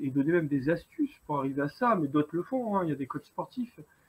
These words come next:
euh, quoique beaucoup de coachs sportifs pratiquent, mais sans avoir vraiment, euh, été dans cette remise en question, et sans avoir vraiment expérimenté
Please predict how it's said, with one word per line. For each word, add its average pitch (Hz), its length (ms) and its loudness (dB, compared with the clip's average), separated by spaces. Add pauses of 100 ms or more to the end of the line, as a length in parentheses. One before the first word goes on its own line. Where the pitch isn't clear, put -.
(320)
euh, 139 140 -2
quoique - 280 0
beaucoup 165 260 -8
de - 60 -20
coachs - 180 -6
sportifs - 480 -10
pratiquent, 202 520 -4
mais 143 100 -2
sans 156 240 -2
avoir 147 300 4
vraiment, 139 540 0
euh, 123 260 -4
été 143 220 -6
dans 135 140 -2
cette - 240 -20
remise 131 160 -6
en 131 80 -2
question, 160 560 -2
et - 40 -2
sans 139 180 -6
avoir 143 220 0
vraiment 147 240 4
expérimenté 156 880 2